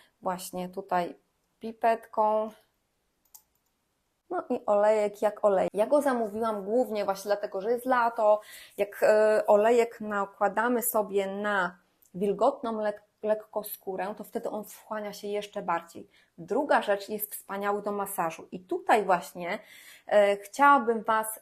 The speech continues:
zaprosić też na live w sobotę, w tą sobotę, Trzynastego lipca o dziesiątej na Instagramie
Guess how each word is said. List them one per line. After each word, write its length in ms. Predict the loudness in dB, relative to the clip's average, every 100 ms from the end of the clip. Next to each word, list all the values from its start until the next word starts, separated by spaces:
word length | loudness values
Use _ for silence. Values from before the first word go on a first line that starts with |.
| -12
zaprosić 1080 | -4 -2 -2 -8 0 2 2 0 -10 -8 -2
też 440 | 2 2 0 -6
na 240 | -4 0 0
live 580 | 2 2 0 -2 -12 _
w 80 | -8
sobotę, 680 | -2 2 4 4 2 0 -2
w 80 | _
tą 220 | -2 -2
sobotę, 680 | -2 -2 -2 0 -2 -2 -6 _ _ _ _ _ -12
Trzynastego 840 | -6 2 4 4 0 0 4 6
lipca 580 | 4 -2 -6 -4 -4 0 4
o 140 | 4
dziesiątej 640 | 4 -2 0 0 0 -2
na 200 | 0 0
Instagramie 760 | 0 -2 -2 -2 0 0 0